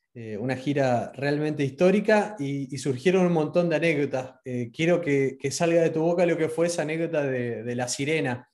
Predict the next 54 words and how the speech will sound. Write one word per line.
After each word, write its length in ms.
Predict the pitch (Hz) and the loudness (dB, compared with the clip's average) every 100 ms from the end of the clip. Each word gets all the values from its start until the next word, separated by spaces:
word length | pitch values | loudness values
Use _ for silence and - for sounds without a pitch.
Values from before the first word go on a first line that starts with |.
| _ - | _ -10
Eh, 420 | 120 120 - - 139 | -8 -8 -10 -12 -6
y 80 | |
yo 160 | 139 180 | -2 2
pensaba, 460 | 180 175 185 175 156 | 4 4 6 6 4
"Es, 120 | 180 | 2
es 120 | 175 196 | 0 0
la 80 | 175 | 2
anécdota 400 | 180 196 185 175 | 4 4 4 2
que 120 | 151 | 2
más 200 | 170 190 | 0 0
se 100 | 175 | 0
puede 320 | - 190 190 | 0 2 2
contar 440 | 175 143 135 190 180 | 0 -2 0 0 0
de 120 | 151 | -4
todas 220 | 175 170 | -2 -4
las 160 | 160 151 | -4 -6
que 100 | 139 | -8
me 120 | 135 | -8
dijeron", 460 | 127 123 185 147 143 | -8 0 0 2 0
¿no? 160 | 165 - | -2 -2
Pero 220 | 139 127 - - - | -4 -6 -12 -18 -6
es, 320 | 139 139 - - - - 131 | -2 -2 -6 -20 -20 -8 -2
a-, 200 | 123 147 | 0 4
hay 120 | 185 | 6
un 100 | 180 | 8
montón, 520 | 170 165 202 214 208 | 6 4 6 6 6
pero 180 | 160 156 | 4 2
esa 320 | 175 180 170 | 2 0 0
es, 280 | 170 170 - | -2 -4 -8
eh, 300 | 139 135 131 | -6 -6 -6
es 220 | 143 151 151 | -6 -6 0
muy 320 | 165 202 175 | 6 6 6
graciosa 640 | 147 135 165 170 175 170 | 4 0 2 0 2 0
también 360 | 156 147 202 214 | -2 0 -2 -2
y, 80 | 151 | -4
bueno, 220 | 147 135 | -4 -6
y, 440 | 127 120 104 107 123 | -6 -8 -10 -8 -6
y 40 | |
puede 300 | 127 151 147 | 2 4 6
darse 260 | 151 147 143 | 4 4 2
a 40 | |
conocer 360 | 135 127 147 139 | 2 2 0 0
públicamente. 680 | 151 143 127 156 139 120 - _ _ _ | -2 0 0 -2 -2 -6 -10 _ _ _
Contame, 560 | 131 131 180 196 185 156 | 2 4 6 6 6 4
contame 360 | 151 185 190 | 2 4 6
vos 140 | 180 180 | 6 4
cómo, 360 | 196 185 156 147 | 4 4 2 0
cómo 200 | 180 170 | -2 -2
surgió, 460 | 147 135 233 214 | -4 0 2 4
porque 220 | 156 139 139 | 2 -4 -2
acá 160 | 214 | -2
también 340 | 165 160 214 185 | 0 0 2 2
la 60 | 151 | 0
hacías. 460 | - 156 123 117 | -2 -4 -4 -6